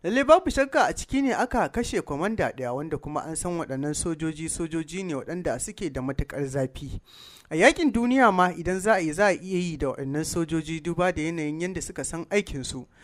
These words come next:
Sai dai kash, abin al'ajabi kuma abin ban haushi, aka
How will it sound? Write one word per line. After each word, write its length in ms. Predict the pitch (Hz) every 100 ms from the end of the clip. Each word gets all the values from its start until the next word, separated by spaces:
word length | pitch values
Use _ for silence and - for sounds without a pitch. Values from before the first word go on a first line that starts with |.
| - -
Sai 180 | - 147
dai 140 | 147
kash, 380 | 143 254 226 - -
abin 280 | 160 180 180
al'ajabi 540 | 147 - 170 143 165
kuma 220 | 170 196 -
abin 300 | 143 143 143
ban 180 | 139
haushi, 380 | 143 139 - 147
aka 160 | 196